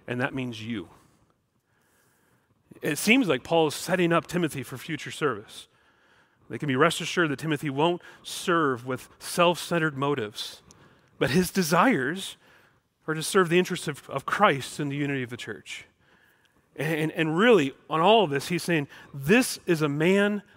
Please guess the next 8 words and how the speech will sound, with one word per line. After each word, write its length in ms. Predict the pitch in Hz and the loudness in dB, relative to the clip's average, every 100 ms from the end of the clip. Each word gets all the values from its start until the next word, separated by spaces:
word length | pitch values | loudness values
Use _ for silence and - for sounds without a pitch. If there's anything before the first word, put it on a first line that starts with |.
| - | -12
that 140 | 120 | -10
you 200 | 147 180 | -6 -6
can 320 | 190 165 127 | -4 -4 -4
watch, 640 | 113 131 113 - - - - _ _ _ _ _ _ _ _ _ _ _ | 0 0 0 -4 -6 -6 -10 _ _ _ _ _ _ _ _ _ _ _
that 100 | - | -4
you 140 | 180 | -4
can 160 | 180 160 | -4 -2
admire. 640 | 127 135 135 143 123 104 | -2 -4 0 2 2 -4